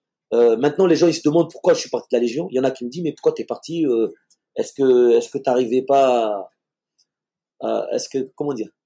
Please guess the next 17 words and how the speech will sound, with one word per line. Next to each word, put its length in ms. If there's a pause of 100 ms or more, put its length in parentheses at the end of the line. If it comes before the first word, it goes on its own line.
(1300)
Est-ce 140
que 100
t'avais, 440
t'a-, 240
t'arrivais 380
pas 180
à 60
garder 300
le 120
rythme 320
ou 60
bien 260
t'as... 400 (1300)
t'avais 220
du 140
mal 240
à, 640